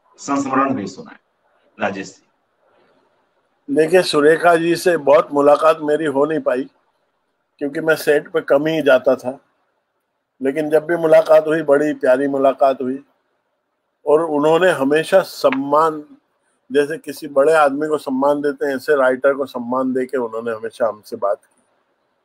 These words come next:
Speaker 2: तो उनसे जो professionalism सीखा हमने, वो मेरे ख्याल से पूरी unit ने सीखा है।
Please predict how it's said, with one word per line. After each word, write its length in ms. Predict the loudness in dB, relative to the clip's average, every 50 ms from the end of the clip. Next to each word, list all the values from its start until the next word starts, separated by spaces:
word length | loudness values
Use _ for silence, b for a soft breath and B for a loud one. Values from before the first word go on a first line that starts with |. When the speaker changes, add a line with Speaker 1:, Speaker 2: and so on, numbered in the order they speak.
| _ _ _ _ _ _ _ _ _ _ _ _ _ _ _ _ _ _ _ _ _ _ _ _ _ -2
Speaker 2:
तो 160 | 0 2 2
उनसे 500 | 0 0 0 0 2 2 4 2 2 0
जो 140 | 0 0 0
professionalism 1040 | 0 2 0 0 2 2 0 0 0 0 0 0 0 0 0 -2 -2 -2 -2 -4 -8
सीखा 440 | -14 -10 -8 -6 -6 0 2 2 2
हमने, 320 | 2 0 -6 -12 -16 -16 -18 _ _ _ _ _ _ _ _ _ _ _ _ _ _ _ _ _ _ _ _ _ _ _ _ _ _ _ _ _ _ _ _ _ _ _ _ _ _ _ _ _ _ _ _ _ _ _ _ _ _ -2
वो 100 | -2 0
मेरे 260 | 2 2 2 2 2
ख्याल 240 | 2 2 2 2 2
से 80 | -2 -6
पूरी 340 | -6 -8 -8 -6 -6 -6 -6
unit 460 | -6 -4 -4 -4 -6 -6 -8 -12 -8
ने 140 | -6 -6 -6
सीखा 400 | -6 -8 -12 -12 -12 -12 -12 -12
है। 180 | -12 -14 -18